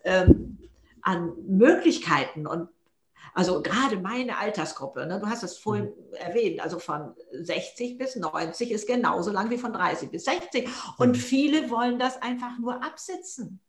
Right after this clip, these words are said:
Speaker 2: Mhm.
Speaker 1: und sagen ja so ein bisschen, „Ja, Enkelkinder machen wir da ein bisschen an die Ostsee fahren oder in die Berge oder was weiß ich.“ Da kann ich doch nicht die Intensität leben, wie ich die mit dreißig Jahren so toll finde.
Speaker 2: Mhm.
Speaker 1: Und ich wurde auch, ähm, ich hatte ja, ähm, am, ähm,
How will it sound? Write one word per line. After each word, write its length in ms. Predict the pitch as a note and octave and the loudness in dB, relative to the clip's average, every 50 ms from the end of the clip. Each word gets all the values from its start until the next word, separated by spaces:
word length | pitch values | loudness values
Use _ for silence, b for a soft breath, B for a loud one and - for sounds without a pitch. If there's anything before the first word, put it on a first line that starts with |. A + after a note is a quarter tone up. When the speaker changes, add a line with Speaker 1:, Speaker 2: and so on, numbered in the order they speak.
| _ _ _ | _ _ _
Speaker 2:
Mhm. 100 | B2+ A#2 G#2 | -8 -6 -4
Speaker 1:
und 160 | A3 B3 B3 B3 | -4 -4 -2 -2
sagen 420 | B3 A#3+ C4+ D4 D4 D4 C#4 C4+ | -2 -4 -4 -4 -6 -6 -6 -6
ja 160 | B3+ C4 C4 B3 | -4 -4 -4 -4
so 60 | B3 | -4
ein 80 | B3 | -2
bisschen, 480 | A3+ C4+ C4 - - A#3+ A#3+ A#3 A3+ A#3 | -2 -4 -4 2 4 4 4 4 2 0
„Ja, 260 | B3 D4+ D4+ D4 C#4 | 0 2 2 2 2
Enkelkinder 540 | - F4 F4+ E4 D#4 D4 - D4+ C4+ C#4 C4+ | 2 0 -2 -4 -4 -4 -4 -6 -4 -4 -2
machen 200 | B3+ C4 A#3 B3+ | -2 -4 -4 -4
wir 60 | B3+ | -4
da 100 | A#3+ B3 | -4 -4
ein 100 | A#3+ A#3 | -4 -4
bisschen 280 | G#3+ A#3 A3+ - A3+ G#3 | -6 -8 -8 -8 -10 -8
an 160 | G#3 G#3 G3+ | -8 -8 -8
die 100 | F#3+ - | -8 -8
Ostsee 300 | - C4 - - - A#3 | -8 -10 -10 -10 -12 -12
fahren 400 | - - A#3 A3 G#3+ G#3+ A3 G#3+ | -12 -10 -8 -8 -6 -6 -6 -6
oder 200 | F#3+ F#3+ F#3 - | -8 -10 -10 -10
in 100 | - F3+ | -8 -10
die 80 | F#3 - | -8 -8
Berge 380 | G3 G3 G3+ G#3 G#3+ G#3+ G3+ - | -8 -8 -6 -6 -8 -8 -10 -12
oder 120 | F3+ F#3 | -10 -10
was 120 | G3+ G#3 | -12 -12
weiß 100 | G#3 - | -12 -12
ich.“ 140 | - - - b b b b b b b b b b _ _ _ _ _ | -14 -16 -16 b b b b b b b b b b _ _ _ _ _
Da 100 | - G3+ | -10 -8
kann 240 | - - C4 C#4 | -4 -4 -4 -4
ich 100 | C#4+ B3+ | -4 -4
doch 140 | B3 A#3+ A3 | -4 -4 -2
nicht 240 | A#3+ B3+ C4 - - | -2 -2 -2 -2 -2
die 140 | C4 B3 - | -2 0 0
Intensität 840 | B3 A#3+ - A#3+ A#3+ A#3+ G#3+ A3 A3+ A3 - - B3+ B3 B3 B3 - | 0 0 0 0 0 0 0 -2 -4 -6 -2 0 0 0 0 -2 -4
leben, 440 | G3 G#3 A3+ B3 C4 B3+ G#3 G3 F3+ | -4 -2 0 0 0 -2 -4 -4 -4
wie 140 | G#3 G#3 - | -4 -4 -4
ich 100 | G#3+ - | -6 -6
die 120 | A3 G3 | -6 -6
mit 180 | G3 F#3 F#3 F#3+ | -6 -6 -4 -2
dreißig 340 | F3 F#3+ A3 G#3+ G#3 G3 | -2 0 0 -2 -4 -4
Jahren 240 | - F#3+ E3+ F3 F3 | -2 -2 0 0 -2
so 80 | D#3 D#3+ | -4 -8
toll 280 | - - G3 G#3+ B3+ | -6 -4 -2 -2 0
finde. 400 | C4 B3+ - C#3 B2 B2+ - - _ B B B B B | -2 -2 -6 -8 -10 -12 -14 -18 _ B B B B B
Speaker 2:
Mhm. 240 | A#2+ G#2 A2+ A2 | -8 -8 -8 -4
Speaker 1:
Und 220 | - A#3+ A3+ A3+ - - | -4 -2 -4 -4 -4 -8
ich 140 | G3+ - | -8 -4
wurde 240 | A#3 C#4 C#4+ C4+ - | -2 -2 0 0 0
auch, 200 | A3 A#3+ - - - | -2 -4 -6 -8 -6
ähm, 300 | A3 G#3+ G3+ G3 G3 G3+ | -6 -6 -6 -6 -8 -12
ich 120 | G3+ - F#3+ | -12 -12 -12
hatte 160 | G3+ - A3+ | -10 -8 -8
ja, 320 | F#3+ F3 E3+ E3 D#3+ C#3+ - | -6 -4 -4 -4 -6 -6 -8
ähm, 260 | - - - - F3+ - | -10 -10 -12 -14 -14 -12
am, 340 | - D3 D3+ D3 D3 D3 C#3+ - | -12 -12 -10 -12 -14 -16 -16 -16
ähm, 400 | C#3+ C#3 C#3 - - - G#3 | -16 -16 -16 -18 -20 -20 -20